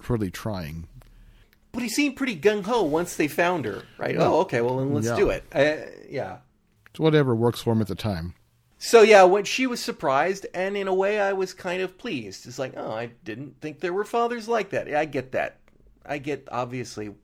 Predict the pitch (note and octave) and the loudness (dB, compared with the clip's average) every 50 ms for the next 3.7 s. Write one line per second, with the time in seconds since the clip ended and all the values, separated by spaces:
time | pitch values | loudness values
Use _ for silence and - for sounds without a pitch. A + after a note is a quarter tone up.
0 | _ _ - - - - - - - C3+ C3 B2 G#2 A2 G2+ - B2+ A#2+ A#2+ A#2 | _ _ -20 -20 -18 -18 -14 -4 0 0 0 0 -2 -6 -12 -12 -12 -10 -10 -12
1 | A2 - A2+ A2 A2 - - _ _ _ _ - C#3 C#3 C#3+ C3 - - - - | -10 -10 -10 -10 -10 -12 -16 _ _ _ _ -10 -8 -6 -4 -4 -6 -6 -8 -10
2 | G2 - - G2+ G2+ F#2+ G2 G#2+ - - - - A#2+ G#2+ G2+ G2 F#2+ G2 G2 F#2+ | -12 -10 -10 -10 -10 -10 -12 -14 -12 -10 -10 -8 -8 -8 -8 -8 -8 -8 -8 -10
3 | - G#2+ G2+ - A#2 G#2 G2 G2 F#2+ - C#2 E2 - | -10 -12 -12 -10 -10 -10 -10 -10 -14 -16 -18 -18 -20